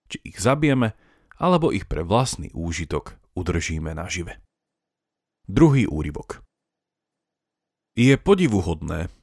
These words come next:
že i keď majú isté zvieratá v niektorých veciach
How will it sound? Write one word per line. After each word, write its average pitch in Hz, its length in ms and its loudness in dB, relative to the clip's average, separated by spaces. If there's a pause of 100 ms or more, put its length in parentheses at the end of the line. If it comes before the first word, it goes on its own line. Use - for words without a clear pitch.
(120)
že 117 100 -2
i 208 160 -4
keď 202 160 -2
majú 160 320 0
isté 156 400 -2
zvieratá 107 600 2
v 95 160 2
niektorých 101 420 -2
veciach 92 460 -2